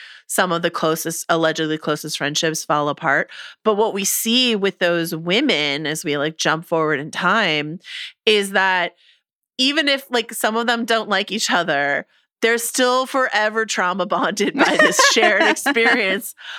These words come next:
Speaker 1: of having survived this thing, you know?
Speaker 2: With those type of friendships, as far as Yellow Jackets,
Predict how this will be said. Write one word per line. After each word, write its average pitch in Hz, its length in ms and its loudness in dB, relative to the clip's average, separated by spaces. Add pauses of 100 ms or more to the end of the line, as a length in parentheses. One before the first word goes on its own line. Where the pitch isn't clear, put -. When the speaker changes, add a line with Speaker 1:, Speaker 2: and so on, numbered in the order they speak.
(100)
Speaker 1:
of 269 180 2
having 220 480 2
survived 180 680 0 (180)
this - 160 -14
thing, 156 440 -4
you 147 80 -4
know? 156 200 -2 (600)
Speaker 2:
With 285 180 0
those 269 240 4
type 359 180 0
of 370 100 0
friendships, 262 520 0
as 214 140 -2
far 190 100 4
as 180 140 -2
Yellow 160 220 2
Jackets, 262 600 -2